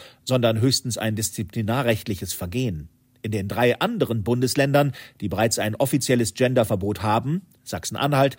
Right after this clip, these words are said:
Schleswig-Holstein und Sachsen, ist es bis jetzt weder zu Schauprozessen noch zu Massendemos gekommen. Warum auch sollten wir in Zeiten von Ukraine, Krieg und Klimawandel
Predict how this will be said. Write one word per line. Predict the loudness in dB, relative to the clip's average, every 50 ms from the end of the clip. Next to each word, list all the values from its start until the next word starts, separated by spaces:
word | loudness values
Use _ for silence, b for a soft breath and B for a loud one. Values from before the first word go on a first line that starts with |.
| B B B
Schleswig-Holstein | -4 -2 -2 -2 -2 -2 2 4 4 4 4 2 0 2 2 0 0
und | 0 -2 0 2
Sachsen, | 0 0 0 0 -2 0 -2 -2 B B B B B B _ 0
ist | 0 4 4
es | 4 4 4
bis | 0 0 2 4
jetzt | 4 4 4 2 -2 0
weder | 2 2 4 6 4 4
zu | 2 0 -2 0
Schauprozessen | 2 2 2 2 2 2 0 0 2 2 2 2 2 -2 -4 -6 B B B
noch | -2 0 0 0 0
zu | 0 0 0 2
Massendemos | 2 0 0 0 -2 -4 -6 -6 -6 -6 -6 -4 -6 -6 -8 -8
gekommen. | -8 -8 -6 -4 -4 -4 -4 -6 -8 B B B B B
Warum | 2 2 4 4 4 4 4
auch | 4 2 2 0 0
sollten | 2 4 4 4 4 0 -2 2
wir | 4 6 6 4
in | 4 0 -2
Zeiten | -2 0 0 0 0 -2 -4 -6 -4
von | 0 0 0 0
Ukraine, | 0 -4 -2 -2 -2 0 0 -2 0 0 -2
Krieg | 0 0 -2 -2 0
und | -2 -4
Klimawandel | -2 -2 -2 0 2 2 2 2 2 4 6 4 4